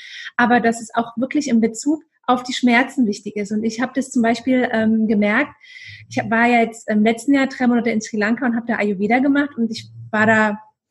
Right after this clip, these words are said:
ich würd sagen, schmerzfrei, ja, auch als ich zurückkam. Und, ähm, jetzt manchmal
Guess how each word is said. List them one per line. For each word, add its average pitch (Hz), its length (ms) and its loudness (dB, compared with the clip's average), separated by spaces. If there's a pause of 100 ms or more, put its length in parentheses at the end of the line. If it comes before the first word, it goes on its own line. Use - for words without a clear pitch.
(300)
ich - 140 -16
würd 220 140 -2
sagen, 214 200 2
schmerzfrei, - 720 -4
ja, 214 260 -2 (520)
auch 240 120 2
als - 160 2
ich 233 100 -6
zurückkam. 226 640 -4 (360)
Und, 233 360 4
ähm, 220 320 2
jetzt 247 420 -2
manchmal 277 640 0